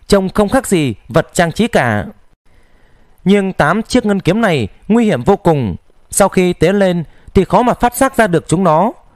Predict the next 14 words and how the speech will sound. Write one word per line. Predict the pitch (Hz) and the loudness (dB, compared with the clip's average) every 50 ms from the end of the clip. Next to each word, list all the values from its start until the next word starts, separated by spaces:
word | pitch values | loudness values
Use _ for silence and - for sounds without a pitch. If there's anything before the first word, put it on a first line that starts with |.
| _ _ _ - - - - | _ _ _ -20 -20 -12 -2
Mà | - 190 180 | 0 0 2
bộ | 170 180 165 | 2 0 0
hồn | 151 160 165 165 | 0 0 0 0
binh | 190 220 214 | 0 0 0
này | 202 180 156 139 113 - - - - - | 0 0 0 -2 -4 -6 -8 -16 -14 -2
còn | - 170 160 | 0 0 0
có | - - | 2 0
thể | - 226 156 120 | 0 2 0 2
bố | 135 180 | 0 -2
trí | 196 - 214 247 | 0 0 -2 -2
thành | - - 196 165 143 120 - - | 0 0 0 0 -2 -6 -4 -2
thủy | - 160 135 | -2 -2 0
kiếm | - - 196 226 | 0 -2 -2 -2
trận, | - - 180 151 151 190 220 | 0 0 0 0 -2 -8 -14